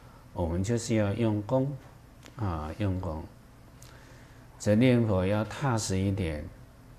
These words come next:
啊，有的用掐珠啊，哦，这个一条一百零八颗的，念没几声就念完了。他怎么念？他用甩的，甩的，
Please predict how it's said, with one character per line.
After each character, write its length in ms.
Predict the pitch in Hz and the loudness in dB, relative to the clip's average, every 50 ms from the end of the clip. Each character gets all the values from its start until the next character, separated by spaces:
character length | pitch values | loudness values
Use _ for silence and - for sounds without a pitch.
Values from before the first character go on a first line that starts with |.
| - - - - - - - - - - - - - - - - | -20 -20 -20 -20 -20 -20 -20 -20 -20 -20 -20 -18 -18 -16 -12 -10
啊， 220 | 101 80 78 78 80 - - - | -10 -8 -8 -10 -12 -12 -4 0
有 140 | 113 117 | 2 2
的 380 | 117 131 135 135 127 127 127 127 | 4 4 4 4 4 4 2 2
用 220 | 131 139 135 135 127 | 2 2 0 0 -2
掐 260 | - - 139 131 131 | -2 -2 0 0 0
珠 300 | 127 131 131 123 123 120 | 0 0 0 2 2 2
啊， 260 | 120 117 117 113 113 120 - - - - - - - - - - - - - - - - - - - - - | 0 0 0 -2 -2 -4 -8 -14 -18 -20 -20 -20 -20 -20 -20 -20 -20 -20 -18 -20 -20 -20 -20 -20 -20 -12 -6
哦， 360 | 104 95 82 80 78 76 - - - - - - - - - - - - - - - - - - - - - - - - - | -4 -4 -2 -2 -4 -8 -10 -12 -16 -18 -18 -20 -18 -18 -18 -18 -18 -18 -18 -18 -18 -20 -20 -20 -20 -20 -20 -20 -20 -20 -16
这 140 | - - 117 | -6 -2 0
个 360 | 110 104 98 92 87 82 82 - - - - | 2 2 2 2 0 -2 -4 -6 -12 -6 0
一 100 | 151 147 | 0 0
条 280 | - - 117 101 104 107 - - - - - | 2 2 0 0 0 0 -4 -8 -14 -6 -2
一 80 | 143 | -2
百 180 | 139 139 101 95 | 0 0 0 0
零 220 | 92 92 101 113 | 0 0 0 0
八 200 | 113 113 107 110 107 | 0 0 -2 -2 -2
颗 280 | - - - 107 104 | -4 -2 -2 0 0
的， 260 | 98 95 87 80 80 - - - - - - - - - - | 0 -2 -4 -4 -6 -8 -12 -16 -18 -18 -18 -18 -16 -14 -4
念 200 | - 131 139 127 | 0 4 4 6
没 200 | 117 107 107 110 | 6 6 4 2
几 280 | 104 - - 90 90 87 | 2 0 -2 -2 -2 -2
声 240 | 87 120 113 110 107 | -2 0 0 0 0
就 200 | - 123 113 107 - - | 0 -2 -2 -2 -2 -2
念 180 | - 131 127 110 | 0 2 2 2
完 240 | 95 80 80 82 82 | 2 2 0 -2 -4
了。 140 | 80 - - - | -4 -6 -6 -4
他 100 | - 143 | -4 -2
怎 120 | 123 107 | 0 0
么 100 | 101 104 | 2 2
念？ 180 | 113 120 107 107 - - - - - - - | 2 2 0 0 -4 -10 -16 -18 -18 -18 -12
他 140 | - 123 117 | -6 -2 0
用 180 | 117 117 113 | 2 2 2
甩 300 | 101 - - 85 73 76 80 | 0 0 -2 -4 -4 -4 -6
的， 160 | 85 87 - - - - - - - - - - - | -8 -10 -10 -12 -16 -18 -18 -18 -18 -18 -18 -18 -16
甩 300 | - - - - 80 80 | -14 -12 -8 -8 -6 -6
的， 80 | 78 | -8